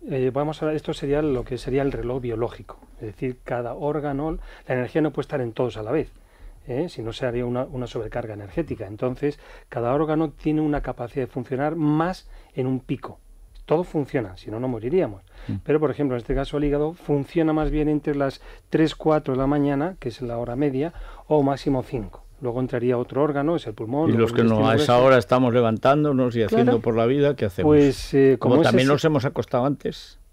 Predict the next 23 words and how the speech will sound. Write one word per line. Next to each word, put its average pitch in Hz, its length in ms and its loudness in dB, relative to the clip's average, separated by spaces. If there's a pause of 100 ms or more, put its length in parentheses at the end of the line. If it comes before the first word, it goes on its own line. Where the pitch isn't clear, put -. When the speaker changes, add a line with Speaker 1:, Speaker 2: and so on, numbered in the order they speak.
(160)
Speaker 1:
Exactamente. 131 840 0
O 107 60 -6
sea, - 200 -14
eh, 160 200 -2
hay 151 160 -2
que, 185 240 0
una 170 180 2
cosa 165 200 -2
es - 40 0
el 139 40 -2
reloj 143 220 2
biológico 139 500 0
solar 143 420 0 (360)
y 139 40 -12
otra 139 120 -4
cosa 147 200 0
es 131 60 0
el 135 40 -2
reloj 131 140 0
biológico 135 440 0
que 139 100 0
uno 139 280 4
tiene. 104 280 -4